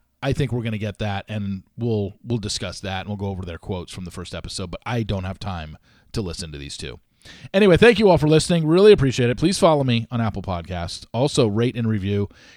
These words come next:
Coming up in two hours from now, my weekly podcast with She's All Batch. Hosts Stephanie Parker and Jackie Maroney are on.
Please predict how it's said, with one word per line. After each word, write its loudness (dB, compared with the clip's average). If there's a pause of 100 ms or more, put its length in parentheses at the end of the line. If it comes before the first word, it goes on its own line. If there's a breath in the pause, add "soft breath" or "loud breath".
Coming 4
up 4
in -6
two 2
hours 6
from -2
now, 0 (260 soft breath)
my -2
weekly 6
podcast 0
with -8
She's -6
All -4
Batch. -2 (600 soft breath)
Hosts -2
Stephanie -2
Parker -2
and -4
Jackie -6
Maroney -2
are 0
on. 0